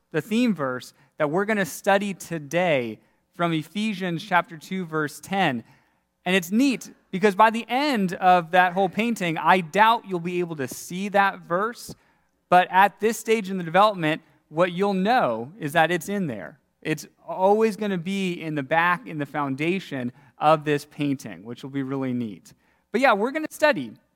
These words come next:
Ephesians chapter two, verse ten, because we're starting a three-week series today titled The Great Artisan.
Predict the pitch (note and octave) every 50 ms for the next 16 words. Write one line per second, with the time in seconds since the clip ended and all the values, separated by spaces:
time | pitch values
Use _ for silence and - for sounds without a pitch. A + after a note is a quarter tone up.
0 | _ - G3 F#3+ F3 - A#3+ B3 A#3 - C4 B3 A3+ - - A#3 A3 G#3 G#3+ G#3
1 | - - A#3 A#3 A3+ G3 G#3 G3+ F#3+ - - - A3 A#3 A3 G3 F3+ F3+ F#3+ F3+
2 | F#3 G3+ F#3+ - - - G#3+ G#3+ A#3 B3 C4 C4 B3 - _ _ _ _ - -
3 | E3 D3+ D3+ _ - F#3+ G3 G#3+ A#3+ C4 C4+ B3+ C4 C4 B3 - - - - A3
4 | G#3+ G#3 G#3+ G#3 G3 - - - F#3 F3 D#3+ D#3+ G#3 A3+ A3+ F3 C#3 B2+ B2+ B2
5 | - _ _ _ _ _ - - - G#3 G#3 G#3 G#3 G3 E3+ D#3+ E3+ D3 - -
6 | D#3+ F#3 G3+ G#3+ G#3 - - _ _ _ - E3+ D3+ D#3+ D3+ C#3 A#2 - - -
7 | - - D3+